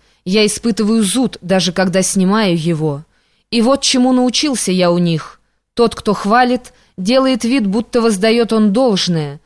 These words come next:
но на самом деле он хочет получить еще больше.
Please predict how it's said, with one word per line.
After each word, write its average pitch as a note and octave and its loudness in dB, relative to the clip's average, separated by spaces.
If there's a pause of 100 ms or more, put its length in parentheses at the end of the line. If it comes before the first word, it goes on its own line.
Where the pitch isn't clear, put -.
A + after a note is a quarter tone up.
(240)
но A3+ 2
на A#3 2
самом B3+ 2
деле A3+ 0
он G#3+ 0
хочет G#3+ -2
получить G3 -2
еще F#3+ 0
больше. E3+ -2